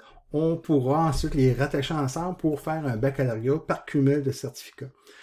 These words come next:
Alors, les conditions sont les suivantes, c'est-à-dire qu'il faut avoir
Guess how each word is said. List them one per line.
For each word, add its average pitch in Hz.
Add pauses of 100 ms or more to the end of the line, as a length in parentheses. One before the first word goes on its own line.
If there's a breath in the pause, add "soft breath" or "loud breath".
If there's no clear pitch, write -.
(280 loud breath)
Alors, 127
les 143
conditions 143
sont 139
les 127
suivantes, 135
c'est-à-dire 156
qu'il 131
faut 143
avoir 123